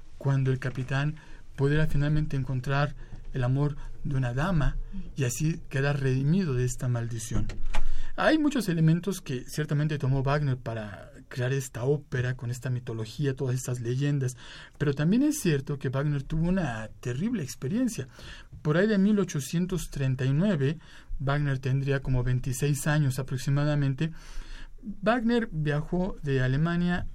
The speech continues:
hacia Inglaterra, quería llegar a Londres, en barco, por supuesto, pero le sorprendió una terrible tormenta. Eh, imagínense, el barco,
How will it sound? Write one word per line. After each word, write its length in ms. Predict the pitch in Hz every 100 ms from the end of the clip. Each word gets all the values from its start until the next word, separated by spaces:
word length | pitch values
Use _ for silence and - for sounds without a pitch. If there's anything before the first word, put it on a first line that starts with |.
| -
hacia 1000 | 127 123 - - 127 117 113 113 107 104 107
Inglaterra, 560 | 117 110 120 117 101
quería 200 | 110 131
llegar 320 | 139 135 131 -
a 100 | 120
Londres, 460 | 139 151 123 98 -
en 140 | 135
barco, 280 | 175 156 107
por 140 | 110 110
supuesto, 460 | 131 175 160 - - - 226 - - - -
pero 240 | 147 151
le 180 | 151 160
sorprendió 880 | - 160 156 160 165 170 180 196 190
una 360 | 196 180 175 - - -
terrible 640 | 147 143 147 190 190 180
tormenta. 680 | 139 131 151 151 131 123 127 - - - - -
Eh, 540 | 147 139 135 131 117 151
imagínense, 880 | 139 135 240 226 127 - 117 - 113
el 80 | 127
barco, 480 | 139 170 - 87